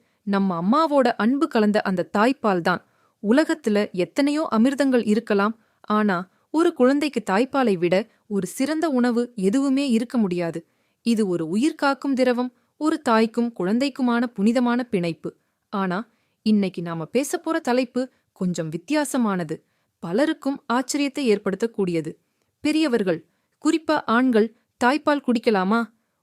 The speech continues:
உறவுகளுக்குள்ள இது நடக்குமா? அப்படி நடந்தா அது சரியா தவறா? இந்த கேள்விகள் சமூக வலைதளங்கள்ல பல விவாதங்களை கிளப்பிக்கிட்டு இருக்கு. இது வெறும் ஆரோக்கியம் சம்பந்தப்பட்ட விஷயம் மட்டுமில்ல,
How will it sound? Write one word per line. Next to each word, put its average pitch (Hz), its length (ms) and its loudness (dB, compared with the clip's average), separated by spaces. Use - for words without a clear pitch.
உறவுகளுக்குள்ள 269 720 0
இது 214 180 0
நடக்குமா? 185 440 0
அப்படி 240 320 -2
நடந்தா 254 380 2
அது 220 220 0
சரியா 226 340 0
தவறா? 180 360 -2
இந்த 175 180 -2
கேள்விகள் 269 540 0
சமூக 294 460 0
வலைதளங்கள்ல 202 720 2
பல 269 220 0
விவாதங்களை 247 680 2
கிளப்பிக்கிட்டு - 600 -2
இருக்கு. 202 260 0
இது 180 180 -2
வெறும் 240 280 2
ஆரோக்கியம் 294 560 0
சம்பந்தப்பட்ட 208 600 -2
விஷயம் 226 360 -2
மட்டுமில்ல, 185 520 0